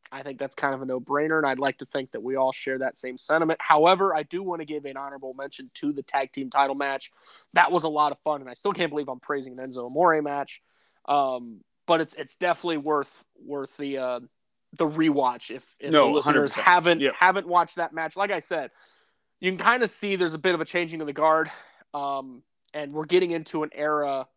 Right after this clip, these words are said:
Speaker 1: that I know Kyle's very, very excited for, where it is, like, the N X T tag division is, is kinda driving the ship for a little bit. And, um,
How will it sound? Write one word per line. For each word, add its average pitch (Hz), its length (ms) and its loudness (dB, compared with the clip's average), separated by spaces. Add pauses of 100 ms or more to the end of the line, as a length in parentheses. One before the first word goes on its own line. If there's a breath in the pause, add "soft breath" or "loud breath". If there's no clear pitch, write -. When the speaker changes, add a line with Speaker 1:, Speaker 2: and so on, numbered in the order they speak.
(200)
Speaker 1:
that 147 120 0
I 151 80 -2
know 156 140 0
Kyle's 156 420 -2
very, 143 260 -2
very 135 280 -4
excited 131 460 -4
for, 135 220 -4
where 139 320 -6
it 151 180 -2
is, 170 280 2
like, 131 260 -4 (560 soft breath)
the 156 100 0
N 160 80 2
X 160 140 -2
T 151 180 -2
tag 156 280 0
division 139 400 -4
is, 131 260 -12
is 147 140 -8
kinda 147 280 -2
driving 143 400 0
the 127 60 -6
ship - 380 -2
for 135 100 -4
a 127 40 -8
little 127 280 -14
bit. 127 200 -4 (360)
And, 139 260 -4
um, 123 380 -4